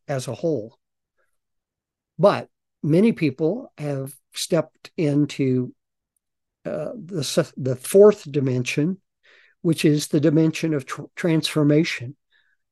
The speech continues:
And that's usually triggered by a desire to, uh, develop more spiritually, to, you know, to explore spirituality,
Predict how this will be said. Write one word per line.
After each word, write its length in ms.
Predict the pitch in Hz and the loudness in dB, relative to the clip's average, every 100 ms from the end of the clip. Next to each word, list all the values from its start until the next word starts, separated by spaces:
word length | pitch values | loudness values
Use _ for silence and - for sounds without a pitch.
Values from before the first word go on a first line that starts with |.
| - | -6
And 160 | 143 | -4
that's 300 | 139 135 - | -4 -4 0
usually 560 | 165 165 - 151 139 127 _ _ _ _ _ _ _ | 4 4 4 2 2 -2 _ _ _ _ _ _ _
triggered 460 | - 165 151 143 135 | -2 0 2 0 2
by 180 | 147 | 2
a 120 | 143 127 | 2 -2
desire 460 | 135 - 151 143 | -4 0 2 2
to, 480 | 131 143 139 131 147 _ _ _ _ _ _ _ _ _ _ | -2 -4 -4 -4 -6 _ _ _ _ _ _ _ _ _ _
uh, 140 | - 123 | -10 -6
develop 500 | 139 117 160 160 151 | -2 4 6 6 4
more 260 | 151 151 | 2 2
spiritually, 760 | 127 - 156 180 185 185 180 185 _ _ _ _ _ - | 0 0 2 2 -2 -4 -4 -6 _ _ _ _ _ -14
to, 200 | 151 - - | -12 -12 -6
you 140 | 139 | -6
know, 80 | 120 | -6
to 200 | - 147 | -6 -6
explore 480 | - - 160 175 170 | -6 -4 2 4 2
spirituality, 960 | - 180 165 - 165 165 165 156 156 | 0 -2 -4 -2 -2 -2 -2 -2 -4